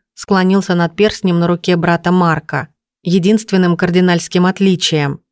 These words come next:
Если бы не воротничок-колорадка, и не догадаешься, что перед тобой священник. «Все уже прибыли. Вас ждут, ваше высокопреосвященство».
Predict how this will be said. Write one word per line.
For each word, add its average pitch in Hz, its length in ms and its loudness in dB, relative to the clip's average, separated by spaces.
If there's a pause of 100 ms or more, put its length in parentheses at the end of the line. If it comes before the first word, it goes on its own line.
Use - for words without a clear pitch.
(160)
Если 185 320 0
бы 180 140 2
не 185 100 4
воротничок-колорадка, 180 1300 0
и 190 180 -4
не 202 140 4
догадаешься, 185 640 0
что - 180 -8
перед 156 300 -4
тобой 160 260 0
священник. 151 760 -2 (560)
«Все - 200 -2
уже 156 200 0
прибыли. 165 500 0 (240)
Вас 170 320 0
ждут, 160 340 -2
ваше 147 280 -2
высокопреосвященство». 143 1200 -4